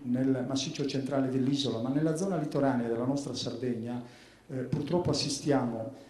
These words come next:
a delle, a dei, delle forme, dei moduli di comportamento di molta gente che, eh, è deplorevole, cioè dire le immediate periferie, quando non addirittura la Carlo Felice, la maggiore arteria della nostra Sardegna,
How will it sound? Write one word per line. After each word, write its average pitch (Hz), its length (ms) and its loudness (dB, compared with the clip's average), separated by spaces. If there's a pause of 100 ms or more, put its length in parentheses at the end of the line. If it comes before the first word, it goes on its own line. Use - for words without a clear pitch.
(280)
a 127 80 -8
delle, 131 460 0 (1080)
a - 80 -14
dei, 135 340 -2
delle 131 200 -4
forme, 131 480 4
dei 117 140 -4
moduli 147 300 4
di 123 120 0
comportamento 135 680 2
di 123 80 0
molta 123 320 0
gente 131 600 2
che, 127 440 0
eh, 113 400 -8
è 131 260 -4 (440)
deplorevole, 120 760 0 (460)
cioè 131 160 4
dire 151 460 4 (300)
le 123 100 2
immediate 147 500 6
periferie, 135 640 2
quando 139 320 0
non 123 140 2
addirittura 120 420 0
la - 140 -4
Carlo 120 260 -2
Felice, 135 400 0
la 107 60 -2
maggiore 120 340 -2
arteria 120 460 2
della 110 160 -2
nostra 139 260 0
Sardegna, 139 680 0